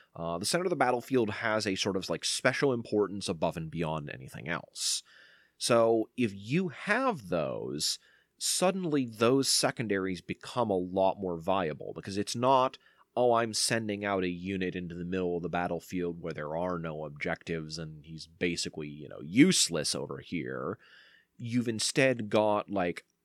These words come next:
"Oh, I'm putting my Psyker in the center of the battlefield to do a ritual,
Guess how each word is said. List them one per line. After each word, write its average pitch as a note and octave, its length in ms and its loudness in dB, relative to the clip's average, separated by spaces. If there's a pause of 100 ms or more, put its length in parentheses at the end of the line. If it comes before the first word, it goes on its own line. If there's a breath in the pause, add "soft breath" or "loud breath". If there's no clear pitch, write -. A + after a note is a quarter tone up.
(220)
"Oh, D3 440 4
I'm D3+ 240 2
putting D#3 380 0
my A#2 160 2
Psyker B2 540 0
in G2 60 -2
the G2 80 -4
center A2+ 240 -2
of G#2 60 -2
the F2+ 80 0
battlefield G2+ 560 0
to F#2 80 -10
do F#2 180 0
a F2 80 0
ritual, F2+ 880 2